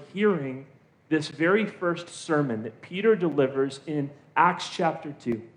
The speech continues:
That Peter has delivered the very first message in the history of the church. And the message was just as simple and just as profound and just as compelling and engaging and dynamic today as it was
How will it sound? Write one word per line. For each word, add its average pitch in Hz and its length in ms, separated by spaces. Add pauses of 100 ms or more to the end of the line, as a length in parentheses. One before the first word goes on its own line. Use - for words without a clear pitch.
(600)
That - 160
Peter 208 320
has 190 220
delivered 170 500
the 160 80
very 208 500
first 196 680 (120)
message 156 1000 (400)
in 175 120
the 170 80
history 196 720
of 175 140
the 165 60
church. 160 420 (220)
And 170 160
the 170 60
message 165 840 (460)
was 175 200
just 233 400
as 214 140
simple 175 540
and 175 200
just 214 380
as 233 100
profound 147 840
and 175 180
just 196 300
as 165 140
compelling 214 880
and 165 100
engaging 202 720
and 185 160
dynamic 180 640
today 160 600
as 165 180
it 165 240
was 127 560